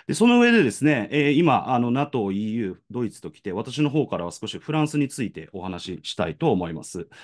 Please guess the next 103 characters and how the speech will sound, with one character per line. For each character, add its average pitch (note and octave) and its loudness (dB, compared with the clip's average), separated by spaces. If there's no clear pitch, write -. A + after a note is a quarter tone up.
で、 C#3+ 2
私 G3 0
が G#3 4
見 A#3 6
る G#3+ 4
と C3 0
こ A2+ 0
ろ A2+ 2
で F2+ -6
す - -16
ね、 A#2 -2
こ A#2 -4
の、 A2 -4
お、 G#2 -6
フ - -10
ラ F#3 -2
ン A3 -2
ス A3+ -6
に A3+ 0
つ A#3 -8
い G3+ -4
て G#2+ -6
は F2 -8
で D#2+ -12
す - -12
ね、 G2 -4
こ - -6
の G3+ 0
一 F#3 -2
年 B3+ 0
で A2 -6
か - -8
な G#3+ 0
り A2 -4
大 D3 -2
き A2+ -18
く - -18
変 A#2+ -8
化 F#2 -14
し - -18
た G#2+ -4
ん F#2+ -4
で G2+ -2
は G#2 0
な F2+ -4
い F2 -6
か D#2+ -12
と D2+ -14
い G2 -4
う F#2+ -4
ふ F#2 -6
う E2 -4
な D#2 -6
感 F#2+ -4
じ F2+ -6
を F2+ -2
持 F#2 -2
っ F#2+ -6
て - -16
い - -12
ま D2 -12
す。 - -16
で、 B2 -2
フ C3 0
ラ A#3 4
ン - 2
ス C4+ -2
外 C#4+ 4
交 B2+ 4
の G2+ 2
特 A2+ -6
徴、 D3 0
伝 C3 0
統 G3 2
的 A3 0
な D3+ 0
特 G#2+ -8
徴 A#2+ -4
っ G#2 -12
て - -8
い F#2+ -2
う G2 0
の F2 -4
は、 G2 -4
ま B2 -2
あ、 A#2 -4
イ A#2+ -4
ー E3+ -4
ユ G3+ -2
ー、 D3 0
nato D3+ -4
の F#2+ -6
メ G#2+ -4
ン C#3 -4
バ F#2+ -6
ー - -6
で D#2+ -12
あ E2 -10
り F#2+ -6
な G2+ -6
が G#2+ -6
ら A2 -6
も、 G2 -8